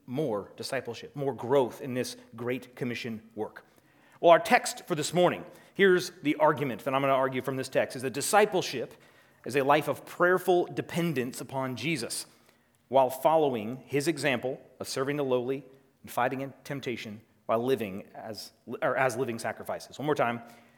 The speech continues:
Dis-, discipleship is a life of prayerful dependence on Jesus while following his example of serving the lowly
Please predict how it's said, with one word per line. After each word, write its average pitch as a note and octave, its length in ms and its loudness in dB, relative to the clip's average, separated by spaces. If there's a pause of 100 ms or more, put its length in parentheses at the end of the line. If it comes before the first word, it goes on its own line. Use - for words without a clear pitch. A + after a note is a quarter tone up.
(480)
Dis-, - 300 -6 (100)
discipleship D#3 680 2
is C3+ 120 -4
a C#3+ 40 2
life C#3+ 220 6
of B2+ 180 -2
prayerful F#3 460 2
dependence F3+ 640 -2
on E3 200 -2
Jesus C3+ 480 -4 (600)
while B2 180 4
following D#3+ 540 6
his F3+ 320 2
example D#3 520 2 (600)
of - 80 -6
serving F3 460 2
the F3+ 60 0
lowly D3+ 440 2